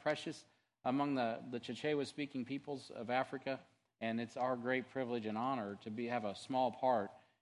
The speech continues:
in being able to deliver the Word of God. And we're so thankful for, uh, Jay, Pastor Jay, and, uh, Community, uh, Fellowship.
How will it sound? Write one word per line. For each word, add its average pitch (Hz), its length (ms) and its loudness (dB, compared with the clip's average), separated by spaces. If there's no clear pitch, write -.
in 113 120 0
being 120 260 0
able 117 120 2
to 104 80 -4
deliver 117 380 -2
the 113 100 0
Word 113 220 0
of 98 100 -6
God. 110 220 2
And 110 80 0
we're 110 80 -4
so 156 160 -2
thankful 139 420 -2
for, 110 420 -4
uh, 107 580 -4
Jay, 127 540 2
Pastor 127 300 -4
Jay, 123 400 0
and, 113 280 0
uh, 113 240 -2
Community, 120 540 -2
uh, 113 180 -2
Fellowship. 120 460 0